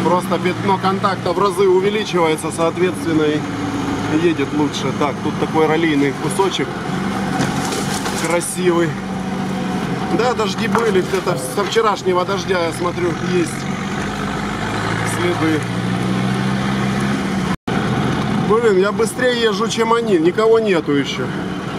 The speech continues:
Так, ну это известное место, я думаю, вы узнали, его тут Прада тонула неделю назад.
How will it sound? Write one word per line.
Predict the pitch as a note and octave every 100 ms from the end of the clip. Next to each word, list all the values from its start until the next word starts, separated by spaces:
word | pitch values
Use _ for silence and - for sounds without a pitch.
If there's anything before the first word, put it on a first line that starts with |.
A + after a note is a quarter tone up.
| - - - - -
Так, | F3+ D3+
ну | F#3+ G#3
это | G3+ G3+
известное | F#3+ G#3 F3+ F#3 F#3+
место, | G#3 G#3+ -
я | E3+ E3+
думаю, | E3+ F3 F3
вы | F3+ F#3
узнали, | E3+ G#3 G3
его | F3 E3+
тут | E3+ E3
Прада | C#3+ G3 F#3+ E3
тонула | E3 D#3+ D#3+ D#3 D3 C3 - - - - - - D3+
неделю | D#3 D#3 D#3+
назад. | D#3+ E3+ D3+ D#3+